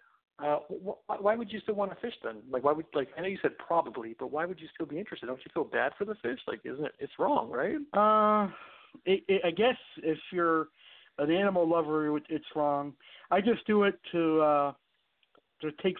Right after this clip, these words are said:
Speaker 2: photos of the fish and then I release them. I don't think it's, uh, torture per se for the fish because the fish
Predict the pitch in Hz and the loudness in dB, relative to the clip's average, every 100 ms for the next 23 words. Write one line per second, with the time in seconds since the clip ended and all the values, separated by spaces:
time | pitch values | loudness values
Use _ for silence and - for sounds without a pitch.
0 | - 180 180 170 165 147 - 185 175 170 | 0 2 2 2 0 0 0 -4 -2 0
1 | 170 160 151 147 165 175 147 139 - _ | 4 4 2 0 -2 -4 -6 -6 -6 _
2 | _ - - - - 208 285 277 262 214 | _ -20 -20 -20 0 4 4 4 2 2
3 | 175 - 185 165 156 - - 240 185 202 | 0 2 2 4 0 -2 2 2 2 -2
4 | 180 - 175 165 180 180 170 165 151 147 | -2 0 -2 -2 -2 0 0 -4 -4 -4
5 | 180 185 - 165 165 151 151 139 _ - | -6 -6 -8 -6 -4 0 0 -2 _ -20
6 | - _ - 208 | -20 _ 0 0